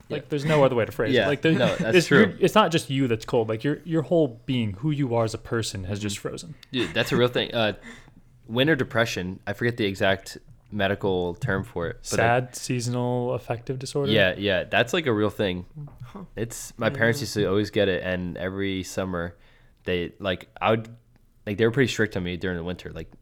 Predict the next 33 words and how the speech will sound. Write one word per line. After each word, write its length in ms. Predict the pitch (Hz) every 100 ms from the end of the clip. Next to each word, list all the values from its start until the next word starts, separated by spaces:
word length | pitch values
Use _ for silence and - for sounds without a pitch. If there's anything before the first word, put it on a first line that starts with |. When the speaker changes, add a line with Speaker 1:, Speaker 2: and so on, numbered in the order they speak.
| -
Speaker 2:
more 240 | 101 101
strict. 320 | - - 78
And 100 | -
then 60 | 101
when 100 | 98
I 60 | 98
got 100 | 95
to 80 | 98
summer, 320 | - 92 82
they 160 | 87
would 120 | 92 87
literally 240 | 90 85
just, 160 | 85 -
like, 200 | 76 - _ _ _ _ -
I 80 | 95
don't 80 | 90
know. 160 | 73 - _
Speaker 3:
Interesting. 420 | 170 147 147 - 147 - -
Speaker 2:
I 60 | 104
just 100 | -
noticed 240 | 95 87
that 220 | 85 - -
as 320 | 92 85 - - - -
raised, 300 | 95 92 87 - _ _ -
being 220 | 107 98
raised 420 | 95 98 92 - -
in 320 | 90 85 85 - -
Pennsylvania. 500 | 95 - 98 101 98 _ _ - _ _ - _ _ _ _ _ 160
Speaker 3:
All 60 |
right. 240 | 180 226 - _ _ _ _ _
Speaker 2:
Um, 400 | 98 92 87 92 95 - -
Speaker 3:
Next 180 | 143 143
topic? 280 | - 180